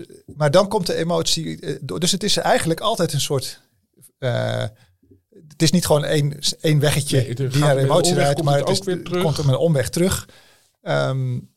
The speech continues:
Speaker 1: ja, en, en nou ja, dat, dan hebben we al heel wat. En dan zitten we in die amandelkern.
Speaker 2: Ja, want daar wil
Speaker 1: Het
Speaker 2: ik het nog even over
Speaker 1: Ja.
Speaker 2: hebben. Dat, dat is dus zo groot als een amandel.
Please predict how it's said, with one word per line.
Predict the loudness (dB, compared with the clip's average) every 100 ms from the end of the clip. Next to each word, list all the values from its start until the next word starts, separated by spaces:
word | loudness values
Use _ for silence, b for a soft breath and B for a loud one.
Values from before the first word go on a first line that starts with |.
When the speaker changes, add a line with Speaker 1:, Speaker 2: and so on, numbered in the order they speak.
| _ _ _
Speaker 1:
ja, | 2 2 2
en, | 0 -2 0
en | 0 0 0
nou | 2
ja, | 2
dat, | 2 -2 0
dan | 0 2
hebben | 2 2
we | 0
al | -2 0
heel | 0 0
wat. | 0 2
En | 0
dan | 0
zitten | -2 -2
we |
in | -2
die | 0
amandelkern. | 0 -2 0 0 -2 -6 b b -4
Speaker 2:
Ja, | -2
want | 0
daar | 2
wil | 2
Speaker 1:
Het | 0
Speaker 2:
ik |
het | -4 -6
nog | -6
even | -6 0
over | 2
Speaker 1:
Ja. | 4
Speaker 2:
hebben. | 2 -2
Dat, | -4 -4
dat | -4
is | -4 -6
dus | -6 -6 -10
zo | -8 -6 -2
groot | 0 0
als | -4
een | -4
amandel. | 0 0 -2 -4 -8